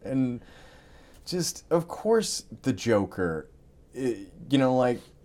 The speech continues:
you're just making a weird statement and trying to point out how much smarter than everybody you are by giving Joker a, a half a star on your review. Like, okay, if you didn't like it,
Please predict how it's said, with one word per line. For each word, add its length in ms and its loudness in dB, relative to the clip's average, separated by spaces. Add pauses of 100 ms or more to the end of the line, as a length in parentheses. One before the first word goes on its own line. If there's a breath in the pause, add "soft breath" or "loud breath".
(720)
you're 160 4
just 180 0
making 580 2
a 100 4
weird 320 2
statement 560 -2
and 80 -8
trying 280 0
to 60 -2
point 320 -4
out 180 2
how 100 -2
much 200 -4
smarter 300 -2
than 120 -4
everybody 340 -2
you 160 0
are 100 2
by 140 -2
giving 400 -4
Joker 640 0
a, 320 -8
a 20 -2
half 320 -4
a 60 -6
star 520 -2 (320 soft breath)
on 160 -2
your 140 -2
review. 480 -4 (460 soft breath)
Like, 400 2
okay, 280 0
if 120 0
you 40 4
didn't 180 2
like 280 2
it, 180 -6